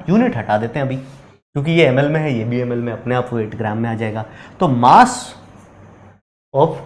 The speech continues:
liquid जो है वो कितना हो जाएगा? आप बोलेंगे सर ये हो जाएगा वन पॉइंट टू into volume of one drop, एक ड्रॉप में,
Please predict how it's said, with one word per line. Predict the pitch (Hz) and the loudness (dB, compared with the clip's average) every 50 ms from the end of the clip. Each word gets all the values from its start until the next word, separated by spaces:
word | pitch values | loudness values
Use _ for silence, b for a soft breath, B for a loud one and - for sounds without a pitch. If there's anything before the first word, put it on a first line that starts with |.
| - - - 143 151 | -16 -10 -2 2 4
liquid | 170 196 208 208 - 311 320 311 233 | 6 6 6 4 2 4 4 4 4
जो | 165 - 127 113 | 2 0 0 0
है | 107 117 | 0 -2
वो | 113 113 117 | -4 -4 -6
कितना | - - - - 160 | -6 -6 -6 -4 -2
हो | 151 143 147 | -2 -2 -2
जाएगा? | 143 151 147 151 220 214 | -2 -4 -2 0 0 0
आप | 156 135 - | 0 0 -2
बोलेंगे | 127 117 117 113 113 | -4 -4 -4 -4 -6
सर | 113 - 139 127 123 | -6 -6 -6 -4 -4
ये | 117 | -4
हो | 113 113 | -4 -4
जाएगा | 107 113 120 120 120 | -4 -4 -4 -4 -2
वन | 110 117 113 113 113 113 | -4 -4 -4 -4 -6 -6
पॉइंट | 127 123 117 117 113 117 | -4 -4 -4 -4 -6 -6
टू | 151 147 135 | -4 -4 -2
into | 123 113 117 - 196 220 247 - B B B B B B - - 113 107 | -2 -4 -4 -4 -4 -4 -6 -6 B B B B B B -14 -12 -10 -6
volume | 104 107 110 107 110 120 139 165 170 139 | -4 -2 -2 -2 -2 -2 -2 -2 0 0
of | 147 185 180 - - 113 107 104 110 | 0 0 -2 -4 -10 -10 -8 -4 0
one | 127 135 135 127 113 | 0 0 2 0 -2
drop, | - 107 101 101 - - | -2 -4 -6 -6 -2 2
एक | 147 165 156 131 110 | 2 2 2 2 0
ड्रॉप | 120 113 101 - - | -2 -2 -2 -2 -6
में, | 107 104 | -8 -8